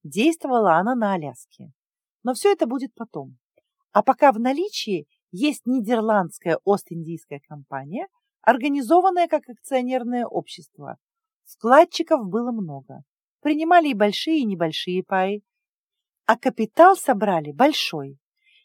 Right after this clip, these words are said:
И правительство Нидерландов предоставило этой компании монополию –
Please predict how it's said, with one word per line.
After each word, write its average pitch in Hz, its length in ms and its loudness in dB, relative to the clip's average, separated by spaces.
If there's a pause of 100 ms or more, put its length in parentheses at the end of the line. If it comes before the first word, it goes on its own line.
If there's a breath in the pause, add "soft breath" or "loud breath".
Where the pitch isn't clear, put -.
(120)
И 254 100 -2
правительство 294 720 2
Нидерландов 190 880 -2
предоставило 214 720 2
этой 196 380 -2
компании 185 640 -2
монополию – 165 840 -4